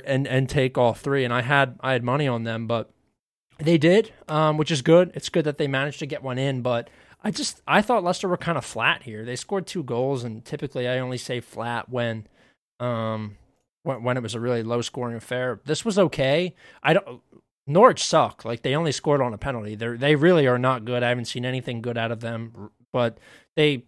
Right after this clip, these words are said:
they were better than Leicester in this game, and they, they had more heart, more fight.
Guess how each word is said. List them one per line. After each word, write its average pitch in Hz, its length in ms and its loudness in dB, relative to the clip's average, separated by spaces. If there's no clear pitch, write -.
they 135 100 0
were 156 120 6
better 147 240 4
than 131 140 -4
Leicester 127 360 0
in 120 80 -2
this 117 140 -8
game, 123 360 -4
and 110 140 -4
they, 120 200 -2
they 123 180 -2
had 135 160 2
more 127 180 0
heart, 135 340 2
more 139 140 -4
fight. 147 460 -4